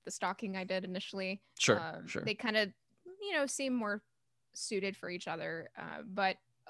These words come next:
Speaker 1: oh boy, did I get a lot of songs, uh, <laughs> from
Speaker 2: <laughs>
Speaker 1: that period of my life.
Speaker 2: There you go.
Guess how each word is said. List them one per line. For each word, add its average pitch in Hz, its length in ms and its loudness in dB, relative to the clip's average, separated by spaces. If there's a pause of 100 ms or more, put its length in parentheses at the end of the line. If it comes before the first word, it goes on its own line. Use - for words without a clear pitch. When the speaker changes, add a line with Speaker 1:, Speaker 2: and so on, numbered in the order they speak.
Speaker 1:
oh 302 120 6
boy, 349 240 6 (100)
did 349 100 8
I 330 120 12
get 370 100 8
a 370 60 6
lot 349 200 10
of 349 60 6
songs, 294 720 6
uh, 190 380 12
<laughs> - 20 10
from - 80 6
Speaker 2:
<laughs> 160 200 12
Speaker 1:
that 165 640 12
period 247 260 12
of 202 60 6
my 202 120 6
life. 196 400 8
Speaker 2:
There 131 240 12
you 135 100 12
go. 151 340 12